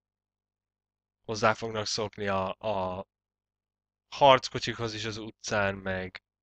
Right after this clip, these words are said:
ahhoz is, hogy minden utcasarkon ellenőrizni fogják, hogy ki kicsoda, hova megy és mit csinál. És miért? És mit mondott, és, ö, hogy néz ki a, a social media profilja.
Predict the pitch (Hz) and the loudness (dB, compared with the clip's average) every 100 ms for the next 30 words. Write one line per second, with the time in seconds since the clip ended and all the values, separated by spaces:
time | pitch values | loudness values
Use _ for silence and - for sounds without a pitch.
0 | _ 120 107 104 101 - 101 98 110 107 | _ 2 2 0 -4 -6 -8 -10 -8 -2
1 | 104 107 120 110 - 107 95 101 - 107 | -2 -2 -8 -4 -2 -2 -4 -6 -2 0
2 | 101 98 98 95 - - 104 101 95 - | 0 -4 -6 -8 -12 -10 -6 -2 -2 -4
3 | _ _ _ - 101 - 110 120 110 110 | _ _ _ -14 -6 -4 -4 -4 -4 -6
4 | 95 117 110 101 98 101 - 101 - 98 | -4 -2 0 -2 -4 -8 -10 -10 -10 -10
5 | 95 92 - _ _ _ _ _ _ _ | -10 -12 -14 _ _ _ _ _ _ _
6 | - 113 123 113 95 92 - - _ _ | -6 -4 0 0 0 -4 -12 -20 _ _
7 | _ _ _ - 107 127 - 123 127 123 | _ _ _ -10 -6 -6 -4 2 2 4
8 | 120 - 110 101 95 - 110 98 98 98 | 2 2 -2 -2 -2 -2 -2 -4 -4 -6
9 | - _ _ _ - 143 123 110 107 - | -12 _ _ _ -4 2 2 2 -2 -4
10 | 107 104 98 101 - 104 98 98 - _ | -4 -2 -2 -4 -4 -2 -2 -4 -8 _
11 | _ _ _ _ - - 123 110 113 104 | _ _ _ _ -10 -6 -6 -4 -4 -2
12 | 101 98 98 - 107 - 95 92 | -2 0 -4 -4 -10 -8 -8 -8